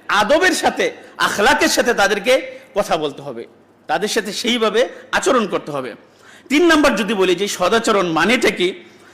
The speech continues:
সেটা হলো যে তাদের খেদমত করা, বিশেষ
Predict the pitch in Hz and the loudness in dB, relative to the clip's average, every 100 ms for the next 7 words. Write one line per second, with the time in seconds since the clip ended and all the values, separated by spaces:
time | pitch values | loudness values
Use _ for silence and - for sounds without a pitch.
0 | - - 214 233 262 262 233 208 185 185 | -20 -10 -4 0 2 2 0 -2 0 -2
1 | - 202 - 190 - 147 110 - _ _ | 0 -4 -4 -10 -6 -6 -6 -10 _ _
2 | _ _ _ _ _ _ _ _ _ _ | _ _ _ _ _ _ _ _ _ _
3 | - 151 208 320 349 | -12 -4 0 4 4